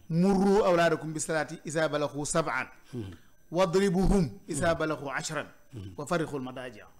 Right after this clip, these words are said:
Speaker 2: Mhm.
Speaker 1: Hadis bu wér la.
Speaker 2: Mhm.
Speaker 1: Yonent Yàlla Muhammad dañuy digal leen seen doom yi bu ñu amee sept ans,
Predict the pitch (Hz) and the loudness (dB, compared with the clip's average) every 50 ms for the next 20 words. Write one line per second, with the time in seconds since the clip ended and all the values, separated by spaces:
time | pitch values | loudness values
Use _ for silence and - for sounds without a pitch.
0 | - 160 143 117 98 98 - - - - - - - - 180 196 190 196 156 160 | -10 -8 -8 -8 -8 -12 -16 -20 -20 -20 -20 -20 -4 0 0 2 2 0 -2 -4
1 | 165 175 170 175 160 139 123 - - - - - - - 117 107 - 175 185 185 | -2 0 2 2 2 0 -6 -10 -14 -20 -20 -20 -16 -14 -12 -6 -2 -2 0 2
2 | 202 202 190 185 180 175 170 170 170 165 160 156 151 156 165 160 151 156 196 196 | 4 4 4 2 2 2 2 2 0 2 2 2 0 0 -2 -4 -4 -4 0 2
3 | 208 196 202 196 196 185 175 - 185 175 170 160 160 151 147 147 151 156 - 160 | 4 4 4 4 2 2 2 0 -2 -2 0 0 0 0 0 -2 -4 -4 -6 -6
4 | 180 170 156 151 - - 165 - - - 107 | -8 -8 -8 -8 -8 -8 -8 -8 -8 -14 -14